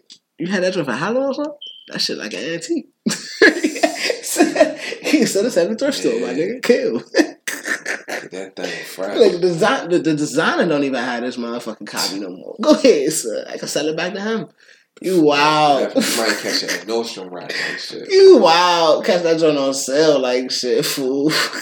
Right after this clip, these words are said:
Speaker 1: <laughs> Twenty, eighty percent off. <laughs>
Speaker 2: Wow. Ooh, yeah, that's nice, man.
Speaker 1: Oh, let me get this motherfucker. Stop it.
Speaker 2: Son, nah, nah, no
Speaker 1: Stop.
Speaker 2: bullshit.
Speaker 1: You get the Gucci at the swap meet.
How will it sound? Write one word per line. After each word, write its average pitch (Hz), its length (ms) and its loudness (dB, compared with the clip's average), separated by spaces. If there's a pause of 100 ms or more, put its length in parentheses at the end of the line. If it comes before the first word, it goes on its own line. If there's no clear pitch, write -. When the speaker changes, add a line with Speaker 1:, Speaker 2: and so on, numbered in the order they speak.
(180)
Speaker 1:
<laughs> - 460 -14
Twenty, 120 440 -8 (340)
eighty 131 300 0
percent 127 380 -4
off. - 680 -2
<laughs> - 60 -2 (380)
Speaker 2:
Wow. - 280 -10
Ooh, 302 320 -4
yeah, 427 440 -4
that's - 240 2
nice, - 440 -8
man. - 140 0
Speaker 1:
Oh, 254 320 10
let 247 160 2
me 254 140 0
get 226 160 6
this 226 160 4
motherfucker. 226 640 4
Stop - 480 -4
it. 87 60 -6
Speaker 2:
Son, - 160 -12 (180)
nah, 80 60 -20 (100)
nah, - 60 -18 (240)
no - 500 -20
Speaker 1:
Stop. 90 720 -6
Speaker 2:
bullshit. 165 100 -2
Speaker 1:
You 175 60 -2
get 156 160 2
the 127 80 -2
Gucci 165 340 2
at 123 80 0
the 123 60 -6
swap 151 360 -6
meet. 151 300 -4